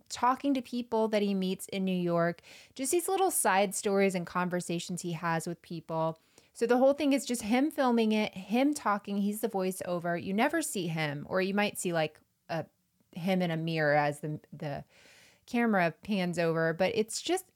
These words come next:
a fascinating, to me, I don't live in New York, so I don't know if it's fun or just, like, obnoxious, but I love it. It, it's, it's fun. It can be heartwarming at times,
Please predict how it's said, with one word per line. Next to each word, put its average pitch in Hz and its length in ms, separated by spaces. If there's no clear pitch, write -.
a 196 120
fascinating, 190 840
to 254 140
me, 254 400
I 175 140
don't 202 180
live 208 160
in 208 60
New 196 80
York, 185 220
so 175 120
I 165 100
don't 170 180
know 165 300
if 170 200
it's - 320
fun 254 360
or 180 280
just, 175 320
like, 180 180
obnoxious, 233 640
but - 220
I - 200
love 214 260
it. 151 180
It, 196 200
it's, - 380
it's 214 220
fun. 208 380
It 214 180
can 247 100
be 320 120
heartwarming 240 580
at 233 100
times, 233 540